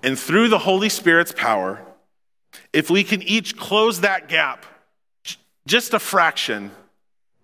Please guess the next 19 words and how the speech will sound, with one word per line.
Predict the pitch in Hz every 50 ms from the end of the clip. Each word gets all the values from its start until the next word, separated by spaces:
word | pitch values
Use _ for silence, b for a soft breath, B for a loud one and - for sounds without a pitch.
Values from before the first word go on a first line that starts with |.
| _ _ _ _ _ _ _ _ _ _ - - _ -
just | - 226 - - - - - _ _
a | - 160
minuscule | 160 165 214 262 277 254 - - - 220 208 190
amount, | 185 170 160 147 131 117 117 - -
if | 135 131 -
we | 160 160
can | - 160 156
each, | - 180 208 240 240 - - - - - _ _ _ _ _ _ _
in | - 147 160 147
following | - - - 185 202 208 208 196 185 175 160
Christ, | - - - 175 156 147 131 131 131 - - - - - - - _ _ _ _ _ _ _ _ _ _ -
grow | 165 165 160
closer | - - - 185 202 214 214 214 - 208 185
to | 185 180
him, | 160 170 165 151 143 143
and | 143 143 147
in | 143 139 131
doing | 160 214 226 208 180 147
so, | - - - 113 104 104 104 107 117